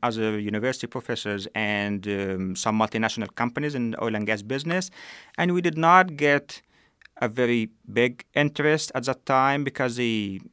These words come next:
they call it, this is, uh, Marietta College, um, uh, internal project. They don't wanna share with us, although it is, um, um, a free of charge platform. Anyone can use it, but we need a participation from experts from all over,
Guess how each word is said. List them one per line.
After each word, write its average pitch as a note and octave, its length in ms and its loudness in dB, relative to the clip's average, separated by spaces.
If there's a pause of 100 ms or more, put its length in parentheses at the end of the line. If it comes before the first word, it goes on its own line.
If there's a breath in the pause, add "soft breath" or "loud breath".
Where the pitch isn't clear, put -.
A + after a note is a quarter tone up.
they A2 160 -8
call A#2 320 -2
it, G2+ 140 -2
this G#2+ 200 -8
is, G2+ 280 -6
uh, G2 380 -6
Marietta G#2 320 -4
College, G2+ 460 -6
um, G2 340 -4
uh, G2 260 -10
internal B2 460 -2
project. D#3 560 0
They A2 140 -4
don't G2+ 180 -6
wanna A2 220 0
share A#2+ 300 0
with D3 280 -2
us, E3 260 -2 (460 loud breath)
although A2+ 240 0
it A#2+ 80 -4
is, A2+ 180 -4
um, A#2 320 4
um, G2 840 -2 (100)
a G2+ 300 -8
free C#3 220 -2
of B2+ 140 -4
charge C3 300 -4
platform. C3+ 720 -4
Anyone B2 260 -2
can A#2+ 160 -2
use C3 320 -2
it, C3+ 220 0
but A#2+ 140 -8
we A#2+ 80 -2
need D3 140 0
a C#3+ 80 2
participation A#2 680 -4
from G#2+ 340 -6
experts A2+ 400 -6
from F#2+ 560 -8
all G#2 160 -4
over, F#2+ 280 -8